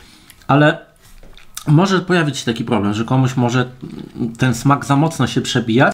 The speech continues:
Może jakieś zioła to są, ja źle mówię, że to kminek.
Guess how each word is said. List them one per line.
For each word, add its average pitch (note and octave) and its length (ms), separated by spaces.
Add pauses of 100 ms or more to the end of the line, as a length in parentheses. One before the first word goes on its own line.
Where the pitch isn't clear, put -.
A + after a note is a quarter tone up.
Może C3 220
jakieś D3+ 180
zioła C3 480
to B2 160
są, A#2 260 (640)
ja A#2+ 160
źle C3 200
mówię, C#3+ 260
że G#2+ 120
to G#2 100
kminek. G#2 380